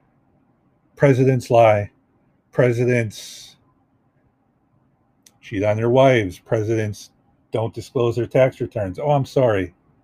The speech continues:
We have to stop letting "I'm sorry" be the end of a situation. The "I'm sorry" needs to be the first step.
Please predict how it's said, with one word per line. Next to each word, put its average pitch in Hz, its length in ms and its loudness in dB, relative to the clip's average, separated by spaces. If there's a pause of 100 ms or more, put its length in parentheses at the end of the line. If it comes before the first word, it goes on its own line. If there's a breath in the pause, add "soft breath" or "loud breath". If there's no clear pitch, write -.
(1000)
We 139 160 2
have 151 400 0
to 147 120 -4
stop 127 480 0
letting 120 380 0 (140)
"I'm 113 180 -2
sorry" 110 580 -2 (260)
be 117 160 -4
the 113 260 -6
end 113 200 -2
of 107 120 -4
a 101 60 -6
situation. 98 840 -8 (1300)
The 127 160 -2
"I'm 127 240 2
sorry" 139 420 2
needs 120 240 -4
to - 80 -16
be 113 140 -6
the 110 120 -6
first - 380 -10
step. 92 320 -6